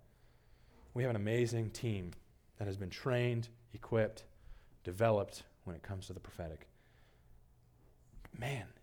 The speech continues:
if you are so focused on coming up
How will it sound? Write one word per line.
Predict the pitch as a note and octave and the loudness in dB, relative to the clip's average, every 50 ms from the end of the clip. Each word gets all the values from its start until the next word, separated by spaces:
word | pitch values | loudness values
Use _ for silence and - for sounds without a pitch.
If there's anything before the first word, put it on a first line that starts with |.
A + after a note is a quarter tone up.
| - - | -16 -10
if | - G2+ G2 - - | -8 -8 -8 -8 -10
you | F#2+ A2 B2 C#3+ D3+ C#3+ G#2 - F#2+ F#2 | -8 -6 -4 -2 -2 -2 -4 -4 -6 -6
are | F2+ E2 D#2 D#2 - - - - _ - - - - - - - - - - - - - | -6 -6 -8 -8 -12 -16 -20 -20 _ -20 -20 -20 -20 -20 -20 -20 -20 -20 -20 -20 -20 -16
so | - - - - D#3 D3+ C#3+ | -12 -10 -6 -2 0 0 0
focused | - - A2+ G2 F2+ E2+ - - - - - - - - - - - - - - - - - - - - - - - - - - - - - - - - - - - - - - - - - - - - - - - - | 0 0 0 0 0 -2 -6 -10 -12 -12 -14 -14 -14 -18 -20 -20 -20 -20 -20 -20 -20 -20 -20 -20 -20 -18 -18 -18 -18 -20 -20 -20 -20 -20 -20 -20 -20 -20 -20 -20 -20 -20 -20 -20 -20 -20 -20 -20 -20 -20 -20 -20 -10 -6
on | A2+ G#2+ | -4 -4
coming | G#2+ - A#2+ C3+ C3 B2+ A#2 | -2 0 0 2 4 6 6
up | A2 F#2+ - - | 6 4 4 0